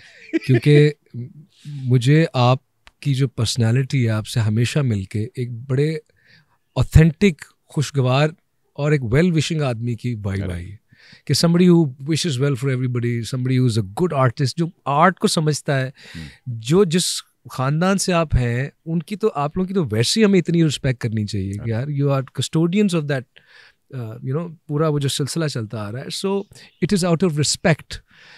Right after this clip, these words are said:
Speaker 1: appreciate
Speaker 2: वो चीज़ है।
Speaker 1: that।
Speaker 2: तो मैं आपको एक
Speaker 1: Thoroughly
Speaker 2: पैसा नहीं
Speaker 1: appreciate
Speaker 2: चार्ज कर सकता, सर।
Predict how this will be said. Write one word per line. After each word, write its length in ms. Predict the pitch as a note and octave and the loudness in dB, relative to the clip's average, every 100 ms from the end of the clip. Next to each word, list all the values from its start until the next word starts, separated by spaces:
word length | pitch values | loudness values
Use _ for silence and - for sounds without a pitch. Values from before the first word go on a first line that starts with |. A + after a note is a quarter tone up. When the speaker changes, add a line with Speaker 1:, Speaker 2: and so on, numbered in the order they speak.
| - | -18
Speaker 1:
appreciate 360 | D2 D2+ F#2+ | -14 -10 -4
Speaker 2:
वो 80 | B2+ | -2
चीज़ 140 | G#2+ A#2 | 0 0
है। 80 | |
Speaker 1:
that। 140 | A2 - | 0 0
Speaker 2:
तो 60 | |
मैं 200 | E3 D3 | 2 2
आपको 320 | E3 D#3+ - D#3 | 4 2 2 2
एक 60 | |
Speaker 1:
Thoroughly 120 | F#2+ | 2
Speaker 2:
पैसा 260 | B2+ B2+ F3 | 2 4 4
नहीं 100 | F#3+ | 2
Speaker 1:
appreciate 280 | C3+ G#2+ G2+ | 2 2 0
Speaker 2:
चार्ज 180 | G2 - | -4 -4
कर 80 | |
सकता, 140 | G2 G2 | -8 -8
सर। 180 | - | -8